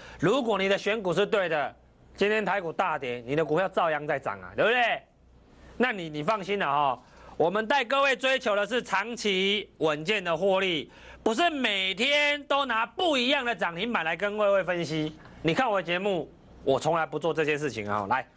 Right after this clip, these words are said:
一样的哈，这是上礼拜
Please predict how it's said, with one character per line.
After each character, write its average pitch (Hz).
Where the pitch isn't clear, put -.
一 151
样 185
的 139
哈， 131
这 220
是 240
上 220
礼 160
拜 185